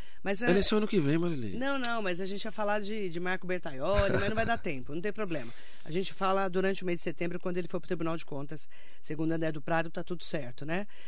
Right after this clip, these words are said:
Speaker 1: A gente vai falar sobre esse assunto, mas eu quero falar da festa de ontem. Mogi Fest começou ontem, na Avenida Cívica. Tinham mais de vinte e cinco mil pessoas,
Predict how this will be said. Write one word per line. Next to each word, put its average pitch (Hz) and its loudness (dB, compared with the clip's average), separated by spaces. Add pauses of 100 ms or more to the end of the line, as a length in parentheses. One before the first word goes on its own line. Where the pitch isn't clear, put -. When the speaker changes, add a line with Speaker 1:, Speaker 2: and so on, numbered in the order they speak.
(240)
Speaker 1:
A 147 -2
gente 143 -2
vai 170 0
falar 180 0
sobre 180 0
esse 175 -2
assunto, 151 -2
mas 233 4 (420)
eu 175 -2
quero 196 0
falar 202 0
da 208 -2
festa 202 0
de 175 0
ontem. 180 0
Mogi 175 0
Fest 180 0
começou 175 0
ontem, 160 0 (360)
na 190 2
Avenida 180 2
Cívica. 190 0
Tinham 190 0
mais 190 0
de 185 -2
vinte 196 -2
e - -2
cinco 185 -2
mil 165 0
pessoas, 180 0